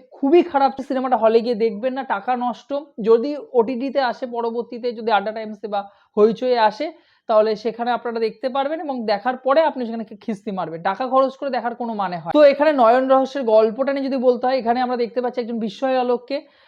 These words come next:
আহ, এবং একজন ম্যাজিশিয়ানকে তরফদার ক্যারেক্টারটা যে প্লে করছেন, আহ, সে একজন বিস্ময় বালকের খোঁজ দিয়েছেন, যে কিন্তু মানুষের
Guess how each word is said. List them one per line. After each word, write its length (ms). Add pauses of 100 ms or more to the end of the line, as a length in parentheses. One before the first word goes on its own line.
(160)
আহ, 180
এবং 200
একজন 220
ম্যাজিশিয়ানকে 640
তরফদার 440
ক্যারেক্টারটা 400
যে 100
প্লে 220
করছেন, 480 (340)
আহ, 300
সে 220
একজন 280
বিস্ময় 340
বালকের 320
খোঁজ 380
দিয়েছেন, 300
যে 140
কিন্তু 480 (260)
মানুষের 400